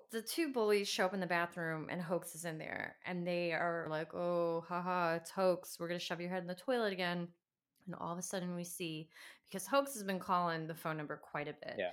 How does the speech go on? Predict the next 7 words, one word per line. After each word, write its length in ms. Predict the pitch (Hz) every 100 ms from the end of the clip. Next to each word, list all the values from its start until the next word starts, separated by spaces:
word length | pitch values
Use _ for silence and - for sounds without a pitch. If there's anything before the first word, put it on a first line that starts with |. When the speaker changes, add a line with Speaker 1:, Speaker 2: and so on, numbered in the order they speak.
| - - _
Speaker 1:
So 160 | - 170
Satan 560 | - 262 269 196 190 180
is 160 | 180 175
really 1160 | 180 196 220 240 240 220 214 202 190 185 180 -
sinking 460 | - 208 190 185 175
his 300 | 160 160 -
teeth 440 | - 202 170 -